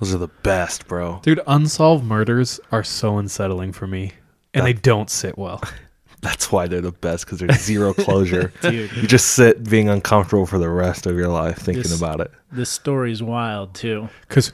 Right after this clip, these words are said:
Speaker 2: he or she is still out there.
Speaker 3: Yeah.
Speaker 2: And may have
Speaker 3: Well
Speaker 2: other victims.
Speaker 1: Or died free, <clears throat> you know, without getting caught, you know?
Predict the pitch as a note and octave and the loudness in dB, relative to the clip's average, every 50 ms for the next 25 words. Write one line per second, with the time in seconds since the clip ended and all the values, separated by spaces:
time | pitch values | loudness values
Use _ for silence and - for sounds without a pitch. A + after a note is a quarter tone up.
0 | _ _ - - C3 - D3+ D3+ D#3 D#3+ D#3+ E3 F3 F3+ - - B2 A#2+ A#2 A2+ | _ _ -8 -6 0 4 6 6 6 6 6 4 2 2 2 2 4 4 4 4
1 | A2 - - - F#3 F#3+ F3+ D3+ C3+ C#3 - - B2 A#2 A2+ - - - - B2 | 2 0 -2 0 2 4 6 6 6 4 4 2 0 0 0 0 -4 -4 -2 -2
2 | A#2 A#2 A2+ A2+ A2+ - - - F2 - - - _ _ _ _ _ _ _ _ | 0 0 0 0 -2 -4 -6 -8 -10 -10 -12 -18 _ _ _ _ _ _ _ _
3 | _ _ _ - A#2 A#2+ C3+ C#3+ C#3 B2 A#2 A2+ A#2 A2+ A2 A2+ A2+ - F3 E3+ | _ _ _ -6 -4 -4 -2 -2 -2 0 0 2 2 2 4 4 6 6 8 8
4 | E3 A#2 A2+ A#2 A2 G#2+ A#2 A2 - - G2+ F#2 F#2+ - - - - B2+ A#2+ A#2+ | 6 6 4 2 2 0 -2 -2 -2 -6 -12 -10 -10 -12 -14 0 6 8 10 10
5 | A#2 A2 G2+ F#2+ G#2+ G2+ A2 A2+ A2 G#2+ G#2 G2+ G#2+ A2 - - _ _ _ _ | 8 8 6 6 6 8 8 8 8 8 6 6 2 -2 -6 -12 _ _ _ _
6 | _ _ _ _ _ _ _ _ _ _ _ _ - - - _ _ _ _ _ | _ _ _ _ _ _ _ _ _ _ _ _ -20 -20 -20 _ _ _ _ _
7 | _ - - - - - A#2 A2+ A#2 G#2 D#2+ E2+ F2 - _ _ _ - G3+ G#3+ | _ -18 -16 -4 4 6 8 10 10 8 6 4 0 -6 _ _ _ -8 -8 -4
8 | - - - - - - - - - - _ _ _ _ _ _ _ - G2 F#2 | -4 -4 -4 -4 -8 -12 -18 -20 -20 -20 _ _ _ _ _ _ _ -2 0 2
9 | F2 F#2 G#2+ - - - - - G2+ - A2+ G2+ F#2+ F#2+ G2+ G#2+ F#2+ F#2 F2+ F2 | 2 2 0 -2 -6 -4 0 0 2 4 4 4 4 2 2 2 2 2 0 2
10 | - A2 G2+ F2+ E2+ - - G#2 G2 F2+ F2+ F2+ G2+ F#2+ | 4 4 4 4 2 0 -4 -4 -4 -2 -2 -2 -2 -4